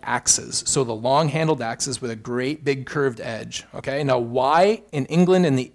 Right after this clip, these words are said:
nineteenth century somebody was walking around with this, I do not know, but nevertheless, the streets of London were very dangerous back in the day. So this was the,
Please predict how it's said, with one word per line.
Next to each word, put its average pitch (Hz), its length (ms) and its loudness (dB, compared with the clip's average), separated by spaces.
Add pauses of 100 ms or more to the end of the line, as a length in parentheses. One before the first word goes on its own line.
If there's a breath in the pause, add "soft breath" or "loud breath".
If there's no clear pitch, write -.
(140)
nineteenth 156 400 -2
century 147 340 0
somebody 170 340 2
was 151 160 2
walking 135 380 0
around 131 320 2
with 151 140 -2
this, 170 160 -2
I 113 100 -6
do 123 180 -4
not 131 240 0
know, 117 240 -4
but 113 160 -10
nevertheless, 160 800 6 (440 loud breath)
the 139 80 0
streets 180 340 4
of 143 100 6
London 151 320 6
were 135 120 4
very 139 260 6
dangerous 123 420 2
back 120 300 2
in 117 80 0
the 117 80 0
day. 113 320 2
So 120 400 4 (180 loud breath)
this 165 180 6
was 165 200 6
the, 135 280 4